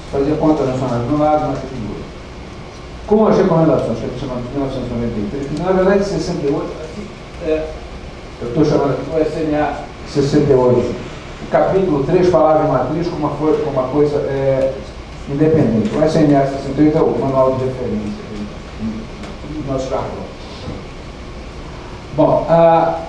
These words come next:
a ideia é que, quando se passa,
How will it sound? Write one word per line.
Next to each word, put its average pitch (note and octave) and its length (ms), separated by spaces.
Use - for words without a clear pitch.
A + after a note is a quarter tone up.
a F3+ 120
ideia G3+ 300
é G#3 140
que, - 360
quando G3+ 240
se - 140
passa, F3+ 440